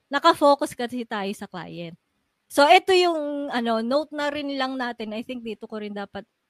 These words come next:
bago kami, bago namin i-share yung steps,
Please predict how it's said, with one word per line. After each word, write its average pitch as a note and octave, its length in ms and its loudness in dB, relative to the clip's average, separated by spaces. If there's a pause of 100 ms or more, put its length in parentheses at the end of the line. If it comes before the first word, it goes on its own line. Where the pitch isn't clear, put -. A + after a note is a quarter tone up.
(140)
bago C#4+ 320 6
kami, D#4 480 2 (160)
bago D4+ 240 0
namin E4 400 -2
i-share A3 720 0 (400)
yung C4+ 240 2
steps, - 720 0